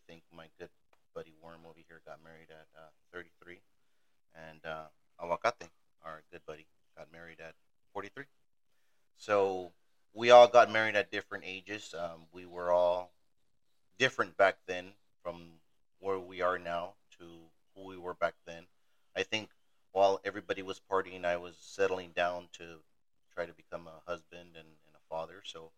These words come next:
it was different for me to see that perspective now. If, if I was the person that I was back then now,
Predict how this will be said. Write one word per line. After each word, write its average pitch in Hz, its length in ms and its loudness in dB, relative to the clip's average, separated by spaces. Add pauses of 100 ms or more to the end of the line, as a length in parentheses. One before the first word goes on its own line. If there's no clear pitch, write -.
(240)
it 104 80 -8
was 113 220 -2
different 113 480 0
for 95 100 -8
me 85 260 -12 (100)
to 85 120 -16 (920)
see 110 300 -6
that 95 280 4
perspective - 640 -6
now. 87 260 0 (140)
If, 85 160 -18 (400)
if 85 100 -18 (160)
I 92 260 2
was 98 520 -2
the 82 80 -16
person 95 340 -12
that 87 100 -6
I 82 60 -8
was 85 240 -12
back 87 220 -2 (120)
then 85 240 -14
now, 82 360 -12